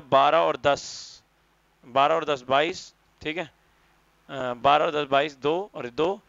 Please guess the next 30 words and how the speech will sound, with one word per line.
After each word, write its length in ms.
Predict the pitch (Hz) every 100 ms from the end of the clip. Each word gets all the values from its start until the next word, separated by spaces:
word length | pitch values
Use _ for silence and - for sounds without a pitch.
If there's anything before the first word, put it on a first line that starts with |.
| _ _ _ _
तेरह 240 | 165 170 175
और 100 | 170
दो 120 | 165
पन्द्रह, 400 | - 151 151 180
पन्द्रह 360 | 180 160 165 170
और 140 | 160
सात, 380 | - 143 123 - - _ _ _ _ _
पन्द्रह 200 | 143 147
और 60 | 160
सात 200 | 165 156
कितने 180 | 160 160
होते 220 | 139 127
हैं? 120 | 131 _ _ _ _ _
बाईस, 340 | 127 156 185
बाईस 320 | 151 143 156 165
और 80 |
पाँच 220 | 156 135 117
सत्ताईस, 680 | 120 - 101 101 - - _ _ _ _ _
ये 160 | 131 123
है 100 | 101
answer। 320 | 104 - _ _ _ _ _ _ -
ठीक 140 | 165
है, 140 | 131 -
अब 160 | 160 160
निकालना 340 | 165 156 160
है 80 | 190
mean। 280 | 165 123 98 _ _ _ _ -
तो 80 |
mean 180 | 135 165
निकालो। 380 | 180 170 165 165